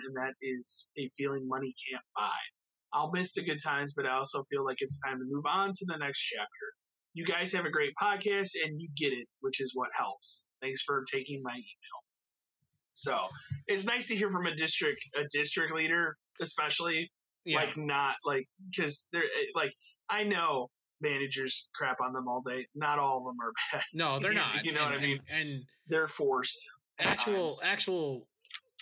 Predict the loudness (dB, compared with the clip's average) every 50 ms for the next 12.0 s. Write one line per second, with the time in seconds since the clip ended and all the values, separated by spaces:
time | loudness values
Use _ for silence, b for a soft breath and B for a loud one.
0 | -10 -8 -6 -6 -4 -2 0 2 2 2 2 2 0 -2 0 0 0 0 0 0
1 | -2 0 0 0 0 -2 -4 -6 -8 -10 -8 -8 -10 -10 _ _ _ _ _ _
2 | _ _ -12 -8 -6 -6 -4 -2 -2 -4 -2 0 0 0 2 0 0 -4 -4 -10
3 | -6 -4 -2 -2 -2 -2 0 0 0 0 -2 -4 -6 b b b b b b b
4 | b b _ _ _ -10 -4 -2 0 0 0 0 -2 -4 -6 -4 -4 -2 -2 0
5 | 2 2 2 2 0 -4 -10 _ -16 -12 -12 -8 -6 -4 -4 -2 0 0 -2 -2
6 | -2 -6 -10 -8 -6 -6 -2 -2 -2 -2 -2 -4 -4 -4 -4 -6 -6 -6 -6 -2
7 | -2 -2 -2 -2 -4 -2 -2 -2 -2 -2 -6 -4 -4 -4 -4 -4 -8 -14 _ _
8 | _ _ _ -12 -8 -8 -8 -8 -10 B B B B B B B B B 0 2
9 | 2 2 2 0 -2 0 0 -2 -2 -2 -4 -4 -6 -8 -6 -6 -2 -2 -2 -2
10 | -2 -4 -4 -2 0 0 0 0 0 0 0 -2 -4 -4 -4 -2 -2 -2 -2 -4
11 | -6 -8 -8 -8 -8 -10 -12 -10 -10 -10 -12 -14 _ -20 -16 -12 -12 -10 -10 -12